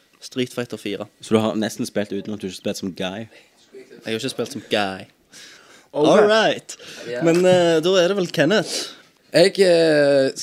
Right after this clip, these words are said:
Speaker 3: heiv meg ned i stolen, og så tenkte jeg, «Yes, Dark Void, eh, demoen er ute.» Så tenkte jeg,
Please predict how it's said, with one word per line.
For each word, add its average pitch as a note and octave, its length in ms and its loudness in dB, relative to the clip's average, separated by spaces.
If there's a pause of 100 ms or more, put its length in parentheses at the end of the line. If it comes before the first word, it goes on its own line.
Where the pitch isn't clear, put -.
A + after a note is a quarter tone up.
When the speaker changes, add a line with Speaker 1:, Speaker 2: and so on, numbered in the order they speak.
Speaker 3:
heiv D#3+ 160 4
meg D3+ 120 4
ned C#3+ 160 2
i C#3 140 2
stolen, D3+ 540 2
og - 140 -16
så - 120 -6
tenkte A#2+ 340 -4
jeg, C3 160 -2
«Yes, C3 520 0
Dark C3+ 300 2
Void, D#3 420 2
eh, B2+ 300 2
demoen B2 380 2
er F2+ 120 -4
ute.» G#2 220 -6 (1080)
Så - 120 -12
tenkte B2 360 0
jeg, B2 200 -6